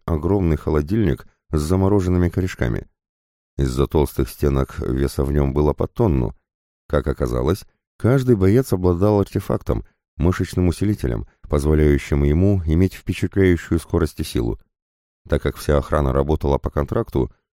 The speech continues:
то купцы совершенно не стеснялись использовать их вместо погрузчиков,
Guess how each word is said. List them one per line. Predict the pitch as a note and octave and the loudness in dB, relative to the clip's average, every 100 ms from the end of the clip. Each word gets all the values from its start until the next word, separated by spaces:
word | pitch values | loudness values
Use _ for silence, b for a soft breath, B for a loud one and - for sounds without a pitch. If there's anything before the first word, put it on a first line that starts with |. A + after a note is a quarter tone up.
| _ | _
то | - G2 | -2 0
купцы | A#2 - C#3+ | 0 0 0
совершенно | A#2+ G2+ - B2+ B2 | 2 2 2 0 2
не | G#2+ | 2
стеснялись | G2 G#2 - G2+ G2 F2+ | 2 -2 2 2 4 2
использовать | F2+ - F2+ E2+ E2 - | -2 0 2 4 2 2
их | G2+ - - | -2 -4 -4
вместо | D#2+ D#2 E2 - | -2 0 0 -2
погрузчиков, | F2 F#2 F2 - B1+ - C2 | -4 -2 -2 -2 -4 -4 -6